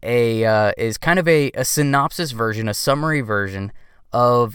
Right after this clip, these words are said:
a little mini series that I did for patrons in what I call a Behind the Mic, uh, series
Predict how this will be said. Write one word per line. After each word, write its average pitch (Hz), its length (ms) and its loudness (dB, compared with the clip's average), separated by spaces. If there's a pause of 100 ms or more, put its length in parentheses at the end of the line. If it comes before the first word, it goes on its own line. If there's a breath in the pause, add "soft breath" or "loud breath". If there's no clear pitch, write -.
(120)
a 113 480 -2
little 156 240 2
mini 202 320 0
series 104 420 -4
that 110 160 -2
I 110 100 2
did 139 300 -4
for - 160 -10
patrons 98 580 -6 (360 soft breath)
in 143 240 0
what 123 140 2
I 139 120 4
call 120 420 0
a 107 360 -4
Behind 120 640 -2
the 123 100 -2
Mic, 98 640 -4 (340)
uh, 95 220 -8
series 95 680 -6